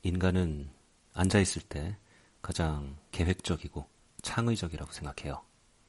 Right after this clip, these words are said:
의자는 그 목적에 맞게 그 목적을 늘 잊지 않고 인간을 도와주기 위해서 그 자리에 존재해왔죠.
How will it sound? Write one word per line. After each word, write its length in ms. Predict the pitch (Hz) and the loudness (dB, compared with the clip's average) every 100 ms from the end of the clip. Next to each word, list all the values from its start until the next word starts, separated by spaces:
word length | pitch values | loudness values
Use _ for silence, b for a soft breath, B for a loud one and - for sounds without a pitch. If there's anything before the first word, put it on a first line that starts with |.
| _ _ _ _ - | _ _ _ _ 0
의자는 380 | 110 110 113 110 | 4 6 6 6
그 100 | 98 | 4
목적에 400 | 98 85 95 90 | 2 2 2 4
맞게 560 | 78 73 - 73 69 71 | 2 0 -4 -4 -4 -6
그 120 | - | -6
목적을 580 | 76 73 - 78 78 73 | -6 -6 -4 0 0 0
늘 280 | 80 78 - | -2 -2 -4
잊지 260 | 78 - | -6 -4
않고 460 | 71 67 - 71 67 | -6 -6 -8 -6 -6
인간을 640 | 67 69 69 69 69 82 - _ b b | -6 -6 -6 -4 -6 -8 -12 _ b b
도와주기 520 | - 90 80 78 71 | -2 0 0 -2 -4
위해서 460 | 67 65 - - - _ _ _ _ _ _ _ _ _ _ _ _ - | -6 -6 -8 -10 -16 _ _ _ _ _ _ _ _ _ _ _ _ -10
그 120 | - | -4
자리에 500 | 73 67 67 69 - _ _ | -2 -2 -4 -8 -14 _ _
존재해왔죠. 880 | - 78 73 71 69 64 - - 69 | -6 -4 -2 -2 -4 -6 -8 -8 -8